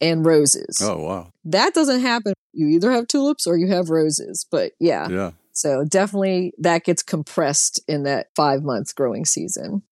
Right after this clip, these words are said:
Speaker 2: Why did you decide to pursue horticulture communicator as a profession?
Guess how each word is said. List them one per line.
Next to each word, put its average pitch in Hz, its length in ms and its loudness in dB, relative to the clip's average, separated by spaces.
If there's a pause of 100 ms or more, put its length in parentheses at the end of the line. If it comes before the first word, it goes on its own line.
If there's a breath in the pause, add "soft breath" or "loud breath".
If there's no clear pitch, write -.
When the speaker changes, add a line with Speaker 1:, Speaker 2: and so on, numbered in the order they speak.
(240)
Speaker 2:
Why 139 180 2
did 196 220 -2
you 151 120 0
decide 117 600 0
to - 80 -8
pursue 104 540 0
horticulture 107 800 -2
communicator 98 800 -4 (100)
as 98 220 -2
a 98 60 -4
profession? 82 640 -4